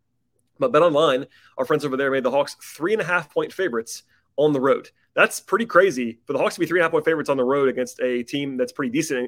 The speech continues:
Indiana without Capela is stark. That does, does kinda tell you that Indi-, that Indiana does, uh, sort of lose a lot without Halliburton and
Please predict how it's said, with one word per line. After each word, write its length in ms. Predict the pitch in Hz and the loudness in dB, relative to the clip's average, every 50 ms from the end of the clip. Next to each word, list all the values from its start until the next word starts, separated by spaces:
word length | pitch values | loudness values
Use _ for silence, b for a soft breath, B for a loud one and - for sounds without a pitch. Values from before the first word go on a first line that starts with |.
| - 131 | -4 -2
Indiana 260 | 131 127 127 131 123 117 | -2 0 0 0 0 0
without 340 | 113 123 127 135 151 147 - | 0 2 2 2 2 0 -4
Capela 400 | 120 - 151 151 139 123 120 120 b b b b b b b b b | -4 -2 0 0 2 0 0 -2 b b b b b b b b b
is 140 | - 147 139 | -6 -6 -2
stark. 280 | - - 185 156 139 - | 4 6 6 6 6 4
That 160 | 139 131 127 | 0 -4 -2
does, 160 | 123 139 135 135 127 | -2 -4 -6 -2 0
does 180 | 147 147 139 | 0 0 0
kinda 160 | - - 131 127 | 0 -2 -2 2
tell 200 | - 147 147 143 | 4 4 4 4
you 160 | 131 127 120 | 4 0 2
that 120 | 123 123 | 0 0
Indi-, 200 | 127 131 127 - - | 0 -2 -6 -6 -6
that 140 | 123 127 | -6 -4
Indiana 320 | - 135 135 135 131 127 117 | -4 -2 0 0 0 0 2
does, 320 | 123 127 120 - - - 110 | 0 0 -2 -2 -8 -8 -6
uh, 240 | 117 117 117 110 110 _ _ _ _ _ | -4 -2 -2 -4 -6 _ _ _ _ _
sort 160 | - - 139 131 | -4 -2 -2 0
of 40 | |
lose 140 | 127 143 120 | 0 -2 -2
a 40 | 127 | 0
lot 280 | 123 123 107 101 - - | 0 0 0 -2 -4 -4
without 220 | 123 120 113 - | -2 -2 -2 -2
Halliburton 480 | - 113 120 117 117 113 - 110 107 - b b b b b b _ _ - | -2 -4 -2 -2 -2 -6 -6 -8 -18 -20 b b b b b b _ _ -6
and 240 | 120 120 113 107 101 | -4 -4 -4 -6 -8